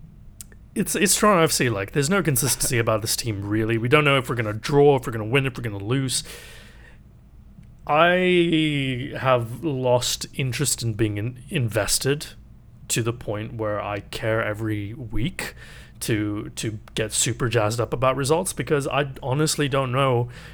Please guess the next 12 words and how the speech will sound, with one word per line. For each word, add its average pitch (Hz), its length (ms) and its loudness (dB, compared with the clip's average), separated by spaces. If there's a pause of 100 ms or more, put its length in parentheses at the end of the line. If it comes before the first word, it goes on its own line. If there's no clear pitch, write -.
if 127 200 2 (460)
Doctor 127 360 2
Jekyll 127 460 2
or 123 100 -2
Mister 123 300 2
Hyde 151 280 4
is 120 100 0
gonna 104 160 -4
come 110 140 -6
out 104 160 -6
to - 60 -10
play. 101 320 -8